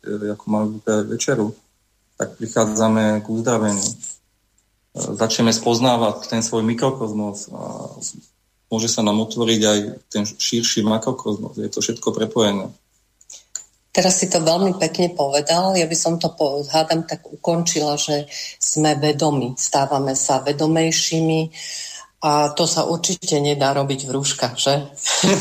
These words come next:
Speaker 2: <laughs> Alebo zavakcinovaní, pretože ako môžeme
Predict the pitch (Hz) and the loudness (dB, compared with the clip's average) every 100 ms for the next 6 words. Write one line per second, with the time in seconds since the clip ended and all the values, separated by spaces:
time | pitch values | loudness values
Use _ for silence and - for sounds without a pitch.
0 | 233 220 - 226 - - - - 165 165 | 2 2 2 0 0 -2 -4 -2 0 2
1 | 156 156 165 160 165 170 160 151 147 147 | 2 2 2 2 0 -2 -2 0 0 0
2 | 143 147 143 143 143 - 156 - 147 - | 2 0 -2 -6 -6 -4 -2 -2 -4 -4
3 | 139 131 135 131 139 135 127 - | -2 0 0 0 0 2 0 -2